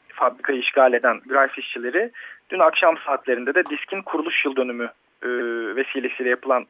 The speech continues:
eylemi, e, işgal ettiler denilebilir. Devrimci İşçi Hareketi ve Greif işçileri olarak kendilerini adlandıran, e, bir grup ellerinde pankartlarla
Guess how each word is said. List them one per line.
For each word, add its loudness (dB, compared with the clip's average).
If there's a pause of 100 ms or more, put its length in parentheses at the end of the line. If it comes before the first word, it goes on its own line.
eylemi, 0 (480)
e, -4
işgal 2
ettiler 2
denilebilir. -6 (460)
Devrimci 2
İşçi 0
Hareketi -2
ve 6
Greif 4
işçileri -6
olarak 2
kendilerini -4
adlandıran, 0 (640)
e, -6
bir 0
grup -4
ellerinde 2
pankartlarla 2